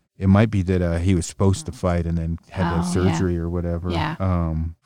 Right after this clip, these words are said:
Speaker 1: who knows? It's talking about it, but did he, you said it was knee surgery?
Speaker 2: Yeah. Yeah, 'cause somebody asked, they were like, "Hey, Tim, can I roll with you?" But he was like, "No, no," like,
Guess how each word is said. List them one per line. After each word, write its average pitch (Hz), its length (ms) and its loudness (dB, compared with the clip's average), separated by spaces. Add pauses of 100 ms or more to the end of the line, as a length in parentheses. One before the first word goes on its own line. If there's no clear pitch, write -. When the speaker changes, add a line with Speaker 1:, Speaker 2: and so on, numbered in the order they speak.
(140)
Speaker 1:
who 123 140 4
knows? 127 340 4
It's 98 160 -6
talking 101 400 -2
about 90 300 2
it, 92 240 -2
but 87 260 -4 (220)
did 107 120 0
he, 113 140 6
you 110 160 2
said 107 220 2
it 98 40 4
was 87 140 0
knee 92 200 4
surgery? 123 520 -4 (200)
Speaker 2:
Yeah. 175 320 -4 (720)
Yeah, 190 220 2
'cause 185 240 -2
somebody 185 440 2
asked, 170 320 -2
they 190 80 -6
were 185 60 -2
like, 180 180 -4
"Hey, 226 120 0
Tim, 262 380 8
can 220 180 0
I 226 80 8
roll 247 260 6
with 240 200 4
you?" 247 360 2 (100)
But 190 100 -4
he 185 80 -2
was 175 120 -6
like, 165 200 -10
"No, 160 360 0 (580)
no," 160 440 -2 (140)
like, 175 140 -12